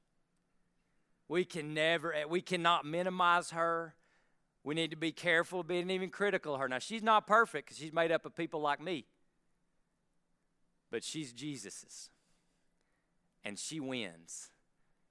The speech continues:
because she's his. So I, I, this leads me to a second question. Have we ever really tried Jesus' church?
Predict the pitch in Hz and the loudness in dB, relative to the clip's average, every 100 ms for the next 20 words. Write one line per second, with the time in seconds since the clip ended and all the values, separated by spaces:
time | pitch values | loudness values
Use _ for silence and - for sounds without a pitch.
0 | _ 104 117 104 - 95 - 92 82 - | _ -10 -6 -6 -8 -14 -12 -14 -14 -18
1 | - - _ _ _ _ _ _ _ _ | -20 -20 _ _ _ _ _ _ _ _
2 | _ _ _ _ _ _ _ _ - 165 | _ _ _ _ _ _ _ _ -6 -6
3 | - 208 - - - - 247 - 240 214 | -6 -14 -18 -14 -14 -12 -12 -10 -10 0
4 | 233 202 190 165 - 160 131 - 101 92 | 2 2 0 0 0 0 -2 -8 -10 -10
5 | - _ _ _ _ _ _ _ _ _ | -20 _ _ _ _ _ _ _ _ _
6 | _ _ _ 190 202 311 370 339 277 262 | _ _ _ -2 -2 -2 -4 -4 0 2
7 | 226 - 190 185 170 143 123 190 143 123 | 2 0 2 4 4 0 -8 -8 -8 -10
8 | - 107 - 85 78 _ - | -12 -16 -16 -16 -20 _ -20